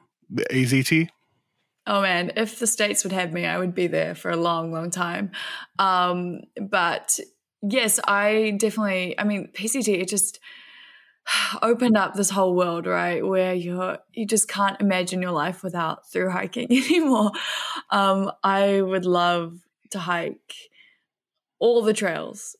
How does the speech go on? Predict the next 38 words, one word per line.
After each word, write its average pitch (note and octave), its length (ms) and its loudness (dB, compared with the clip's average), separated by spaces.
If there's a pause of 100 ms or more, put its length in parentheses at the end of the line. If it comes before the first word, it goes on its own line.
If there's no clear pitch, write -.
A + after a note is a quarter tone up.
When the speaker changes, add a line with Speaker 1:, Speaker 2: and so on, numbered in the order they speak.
(160)
Speaker 2:
all D#4+ 200 2
the D4+ 60 2
trails. F#3 600 0 (180)
Uh, G3 380 2
I A#3+ 120 4
was C4 180 0
gonna D4 220 2
actually, C4+ 380 2
after G#3+ 320 0
the A3+ 80 -4
P A#3 160 2
C A3 120 -2
T, G3+ 120 0
I F#3 60 0
was F#3 120 -4
like, G3+ 220 -6
"Uh, - 80 -14 (280)
you G#3+ 80 0
know G3+ 140 4
what? G3 220 2
Maybe G#3 300 4
I'll F#3+ 120 2
just F#3+ 180 -2
go G3+ 120 4
do F#3+ 160 4
the F#3 100 0
C F#3+ 240 0
T, F3 340 -4 (360)
hike G#3 360 0
the A3+ 100 2
Colorado G3+ 500 2
Trail. F#3 560 0 (280)
I'm A3+ 140 6
gonna A3+ 160 6
be A3+ 140 6
there G#3+ 200 4
anyway." F#3 640 4
Um, F3+ 500 0